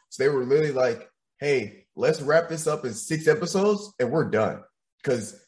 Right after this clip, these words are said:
when they film, it's nine out of twelve months out of the year. And they're in foreign countries.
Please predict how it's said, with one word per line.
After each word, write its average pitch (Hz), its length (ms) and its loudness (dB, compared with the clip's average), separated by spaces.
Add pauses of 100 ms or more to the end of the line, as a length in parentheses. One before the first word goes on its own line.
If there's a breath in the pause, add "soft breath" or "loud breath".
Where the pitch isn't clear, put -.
(320)
when 131 200 2
they 147 120 4
film, 165 540 4 (220)
it's 151 260 2
nine 147 560 4
out 160 120 6
of - 80 -2
twelve 151 400 4
months 143 240 -4
out 123 100 0
of 107 60 -4
the 98 80 -8
year. 104 420 -6 (380 soft breath)
And 143 140 2
they're 170 280 6
in - 240 -4 (300)
foreign 156 480 2
countries. 151 640 -4